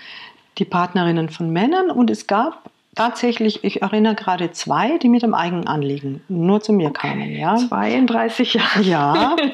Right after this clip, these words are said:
Speaker 2: <laughs>
Speaker 1: wobei ich muss ja sagen, ich meine, ich bin ja auch eine Frau und ich
Speaker 2: Ja.
Speaker 1: habe jetzt nicht unbedingt, ähm, also ich hätte mir auch schwer getan, ich habe nicht Frauen ansprechen wollen, sie waren nicht meine Zielgruppe, ja,
Speaker 2: Mhm.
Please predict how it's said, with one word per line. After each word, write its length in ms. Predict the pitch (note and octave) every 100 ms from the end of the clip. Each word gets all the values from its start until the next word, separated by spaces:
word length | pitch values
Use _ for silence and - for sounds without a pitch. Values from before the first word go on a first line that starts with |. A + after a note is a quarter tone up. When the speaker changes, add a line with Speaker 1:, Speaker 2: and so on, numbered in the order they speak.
| -
Speaker 2:
<laughs> 260 | - A4
Speaker 1:
wobei 220 | A4+ G#3+ A#3
ich 40 |
muss 160 | A3+ A#3+
ja 140 | A3+
sagen, 420 | G#3+ G3 G#3+ G#3 E3+
ich 140 | -
meine, 160 | G3+ G3+
ich 80 | G3+
bin 140 | G3+
ja 160 | F#3+ -
auch 140 | G#3+
eine 120 | G3+
Frau 340 | F#3+ - E3+ F3
und 140 | F3+
ich 100 | E3+
Speaker 2:
Ja. 100 | F3+
Speaker 1:
habe 140 | F3+ G3
jetzt 200 | G3 -
nicht 260 | G3+ -
unbedingt, 560 | G#3+ G#3+ G#3 G3 G3 F#3+
ähm, 560 | F#3 F#3+ F#3 - - - - - - - - - - _ - -
also 220 | G3+ G#3+
ich 420 | - A3+ - A3 G3+ G#3 - - _
hätte 300 | - G#3+ G#3+
mir 220 | A3 G3 -
auch 100 | -
schwer 240 | - F3
getan, 380 | F3+ G3+ E3+ D#3+
ich 120 | -
habe 200 | G3+ G3
nicht 240 | G3 G#3+ -
Frauen 280 | E3+ E3+
ansprechen 560 | F#3 E3+ D#3+ E3 D#3 D3
wollen, 280 | C#3 C#3 D3
sie 160 | E3
waren 160 | D#3+ F#3
nicht 240 | F3 -
meine 240 | D#3+ D#3+ D#3+
Zielgruppe, 580 | - G3+ - D#3+ - D#3
ja, 220 | D3 F#3
Speaker 2:
Mhm. 500 | C4 B3+ A#3 C4 C#4